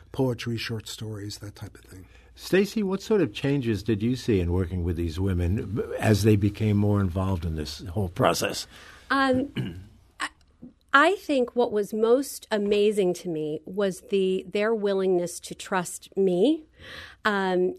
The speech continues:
Speaker 3: and,
Speaker 1: Which
Speaker 3: uh,
Speaker 1: took ten minutes.
Speaker 3: <laughs> Maybe a little more than ten minutes.
Speaker 2: Yeah.
Speaker 3: But there was this unbelievable generosity. Um, you know, I've been doing,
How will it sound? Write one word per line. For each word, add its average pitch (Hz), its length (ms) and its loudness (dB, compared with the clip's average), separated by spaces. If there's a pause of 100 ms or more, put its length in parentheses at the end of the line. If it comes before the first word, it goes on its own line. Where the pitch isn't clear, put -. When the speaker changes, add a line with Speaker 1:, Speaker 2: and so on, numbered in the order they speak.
(120)
Speaker 3:
and, 202 600 2
Speaker 1:
Which 160 100 -2
Speaker 3:
uh, 202 160 0
Speaker 1:
took 196 200 -2
ten 160 240 -10
minutes. - 500 -16
Speaker 3:
<laughs> - 20 0
Maybe 349 1300 6
a 302 80 10
little 294 280 6
more 262 200 2
than - 100 0
ten 240 240 4
minutes. 220 240 4
Speaker 2:
Yeah. - 480 -8
Speaker 3:
But 269 300 4
there 277 180 4
was 262 260 2
this 226 240 -2 (140)
unbelievable 233 880 8
generosity. 175 1040 2 (400)
Um, 190 460 4 (400)
you 233 120 4
know, 214 120 6
I've 254 240 2
been 247 160 2
doing, 202 560 4